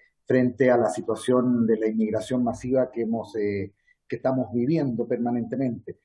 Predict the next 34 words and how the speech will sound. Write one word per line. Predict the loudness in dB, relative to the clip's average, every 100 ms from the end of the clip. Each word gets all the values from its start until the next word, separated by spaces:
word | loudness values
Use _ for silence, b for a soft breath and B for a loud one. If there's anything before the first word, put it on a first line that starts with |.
| _ _
Sin | -4 0
embargo, | 0 0 0 0 -2 -2
¿no | -6
es |
cierto?, | -6 -4 -2 -4 -4
en | -6
la | -4
práctica | -2 -4 -4 -6 -4 -6 -10 _ _ _ _ _ -6
uno | -2 -2
se | 0
da | -2 2
cuenta | 2 2 2 0 2
de |
algunos | -2 0 0 0
aspectos | -2 -4 -4 -6 -4
que | -4
deben | 0 -2 -2
ser | -6 -6
considerados. | -6 -6 -2 0 0 -2 -8 B B B B
De | -4
partida, | -2 -2 0 2 2
lo | 2 0 -2
mencionaba | -6 -6 -2 0 0
ya | -2
el | -4
fiscal | -6 -4 -4
nacional, | -4 -4 -2 -2
¿no | -2
es | -4
cierto?, | -6 -4 -4 -4
antiguamente, | -6 -6 -4 -2 -2 0 -2 -4 -4 -4 -4
eh, | -6 -2
la | -2 0 0 -2
ley, | -2 -2 -2 0 -4